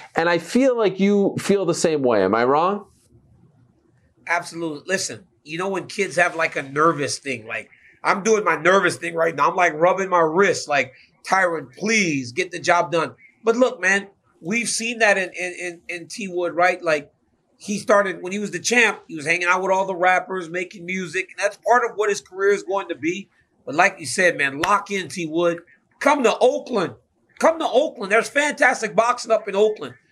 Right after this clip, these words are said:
Speaker 2: If you're gonna do a camp somewhere away from home, somewhere in California, don't go to L A.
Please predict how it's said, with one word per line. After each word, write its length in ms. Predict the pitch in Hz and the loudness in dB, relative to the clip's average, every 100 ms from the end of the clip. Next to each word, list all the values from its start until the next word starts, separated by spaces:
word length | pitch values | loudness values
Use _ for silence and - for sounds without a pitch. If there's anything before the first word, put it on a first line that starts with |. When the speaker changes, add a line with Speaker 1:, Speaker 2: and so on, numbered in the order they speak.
| _ _ - | _ _ -8
Speaker 2:
If 100 | 226 | -2
you're 80 | 247 | -2
gonna 180 | 370 | -2
do 140 | 269 240 | 2 2
a 60 | |
camp 320 | 214 226 240 - | 2 2 2 0
somewhere 300 | 220 220 202 | 0 2 4
away 260 | 202 214 | 4 2
from 140 | 214 185 | 0 2
home, 320 | 185 135 - _ _ | 4 2 -4 _ _
somewhere 340 | - 214 240 | -2 2 2
in 60 | 240 | 2
California, 640 | 240 226 220 226 240 240 _ _ _ _ _ 143 | 4 4 2 0 -2 -4 _ _ _ _ _ 2
don't 240 | 285 302 | 2 2
go 160 | 254 208 | 2 2
to 160 | 190 220 | 4 2
L 200 | 208 202 | 0 0
A. 200 | 123 | -4